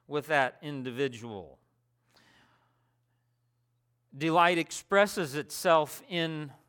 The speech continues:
praise. Delight is not complete unless it is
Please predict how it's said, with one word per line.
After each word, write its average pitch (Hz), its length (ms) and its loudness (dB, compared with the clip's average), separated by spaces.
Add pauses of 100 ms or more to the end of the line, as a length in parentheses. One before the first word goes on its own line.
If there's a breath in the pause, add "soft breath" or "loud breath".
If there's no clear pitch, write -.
(440)
praise. 101 1000 -6 (1500 soft breath)
Delight 180 760 2
is 147 240 -6
not 180 400 -2
complete 156 920 -10 (800 soft breath)
unless 147 600 -2
it 156 140 -4
is 131 400 -4